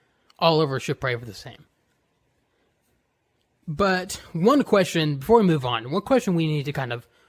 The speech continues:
really ask is, like, why is the story, why did the story blow up in the way it did? And the simple answer is, is because just the narrative, the lies have been told about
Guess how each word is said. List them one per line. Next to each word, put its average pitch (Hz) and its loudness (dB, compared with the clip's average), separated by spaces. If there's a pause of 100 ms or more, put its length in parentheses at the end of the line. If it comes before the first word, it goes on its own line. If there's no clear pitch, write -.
(480)
really 214 6
ask 113 0
is, - -18
like, 143 -4 (220)
why 196 -4 (500)
is 165 -4
the 156 -4
story, 143 -4 (600)
why 165 0
did 277 -2
the 190 -2
story 147 0 (100)
blow 120 -6
up 117 -10
in 135 -6
the 127 -8
way 117 -12 (100)
it 123 -14
did? - -12 (1080)
And 196 0
the 190 0
simple 311 2
answer 220 0
is, 170 0
is 185 2
because 160 -2
just - -6 (460)
the 131 -4
narrative, 165 2
the 143 0
lies 151 0
have 139 -4
been 143 -6
told 156 0
about 127 -4